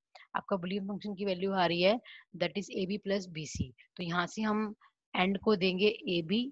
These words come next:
और यहाँ से बीसी देंगे, तो जो एक बार connection बन गया उसको change नहीं कर सकते। तो यहाँ पे हमको output क्या मिलेगी? एबी and बीसी, उसको आप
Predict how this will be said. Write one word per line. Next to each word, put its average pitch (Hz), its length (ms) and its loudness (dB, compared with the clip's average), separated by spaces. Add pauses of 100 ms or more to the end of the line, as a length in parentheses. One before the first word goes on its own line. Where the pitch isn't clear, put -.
(140)
और 180 140 -2
यहाँ 170 180 0
से 214 160 0
बीसी 180 300 -4
देंगे, 139 360 -10 (360)
तो 185 320 -6
जो 214 120 2
एक 196 280 2
बार 208 100 0
connection 202 420 -4
बन 196 160 2
गया 202 100 2
उसको 202 160 -2
change 202 240 2
नहीं 185 140 -2
कर 160 80 -4
सकते। - 300 -10
तो 165 140 -10
यहाँ 170 220 2
पे 196 60 0
हमको 196 280 -4
output 196 340 -2
क्या 202 160 4
मिलेगी? 175 520 0
एबी 185 240 0
and 220 200 2 (360)
बीसी, 247 360 2 (260)
उसको 220 280 0
आप 208 200 4